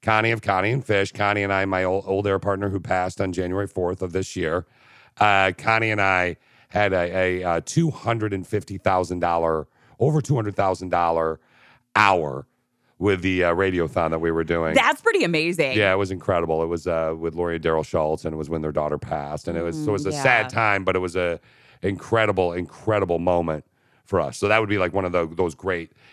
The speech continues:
Speaker 1: if you had to brag, if you had to brag, if, not, not that you're a bragger,
Speaker 2: Right.
Speaker 1: but if you had to brag,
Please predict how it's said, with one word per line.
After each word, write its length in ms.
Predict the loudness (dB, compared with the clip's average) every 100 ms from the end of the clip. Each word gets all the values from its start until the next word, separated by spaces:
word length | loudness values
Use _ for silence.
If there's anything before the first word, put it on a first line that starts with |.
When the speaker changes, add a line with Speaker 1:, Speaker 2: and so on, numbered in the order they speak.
| -4
Speaker 1:
if 160 | -2
you 100 | 0
had 140 | 0 0
to 60 |
brag, 340 | 0 2 4 2
if 100 | 0
you 60 |
had 100 | 0
to 60 | 0
brag, 420 | 0 -2 -2 -8
if, 160 | -10 -8
not, 260 | -8 -4
not 180 | -4 -4
that 60 | -2
you're 120 | -2
a 40 |
bragger, 360 | 0 0 0 -4 -6 -4
Speaker 2:
Right. 280 | -2 0 0
Speaker 1:
but 100 | 0
if 80 | 0
you 80 |
had 240 | 2 2 0
to 40 |
brag, 480 | -2 2 2 2 -2